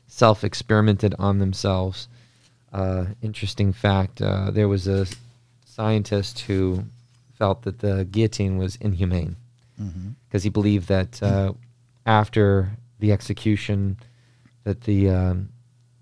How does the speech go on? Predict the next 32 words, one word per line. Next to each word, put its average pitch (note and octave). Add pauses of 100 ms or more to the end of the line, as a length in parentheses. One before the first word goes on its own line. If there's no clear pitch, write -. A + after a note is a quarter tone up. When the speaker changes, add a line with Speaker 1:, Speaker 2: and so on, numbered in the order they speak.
(160)
Speaker 1:
the G#2+
person G#2
who F#2+
had F#2
been A2+
executed F#2+
was F#2+
not G2
yet F#2+
dead, G2+ (400)
'cause F2+ (120)
death A2
is G2+
determined G2+
on, F#2 (720)
uh, F2+ (1040)
you G#2+
know, F#2 (380)
brain G#2
activity, F#2 (460)
whether F#2+
or F#2+
not F#2
your F#2
brain F#2+
is F2+
functioning. G2 (1040)
And, G2
um, F#2 (360)
he A2+ (300)
argued G2
that G2